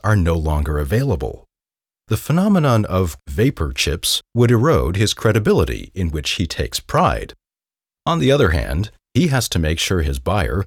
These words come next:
will actually pay up when the chips come, so he procures what the trade calls an R W A document, pledging that the buyer is ready, willing, and able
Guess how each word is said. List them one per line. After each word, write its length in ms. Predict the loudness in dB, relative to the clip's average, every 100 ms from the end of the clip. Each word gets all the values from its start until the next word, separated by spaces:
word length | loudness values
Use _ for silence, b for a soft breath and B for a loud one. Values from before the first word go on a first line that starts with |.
| -4
will 180 | -4 -2
actually 500 | -2 -4 -4 -2 -2
pay 300 | -2 -2 0
up 220 | -2 -4
when 220 | -6 -6 -6
the 60 |
chips 380 | -2 -2 -2 -2
come, 360 | -2 -4 -8 -16 _ _ -4
so 160 | 0
he 160 | 0 -2
procures 600 | -2 -6 -2 0 0 0
what 320 | -2 -4 -4
the 80 | -4
trade 400 | -4 0 2 0
calls 420 | -2 -2 -2 -4 _ -4
an 180 | -2 0
R 240 | 0 2
W 420 | 2 4 4 4 4
A 260 | 2 0
document, 640 | 0 -2 -4 -6 -6 -10 -12 _ _
pledging 460 | 0 2 2 -2 -2
that 140 | -2
the 60 | -2
buyer 380 | 0 2 2 2
is 360 | 0 -2 -2 -4
ready, 520 | -2 0 2 0 -4 _
willing, 420 | 0 2 4 2 0
and 200 | 0 0
able 440 | 2 2 0 -2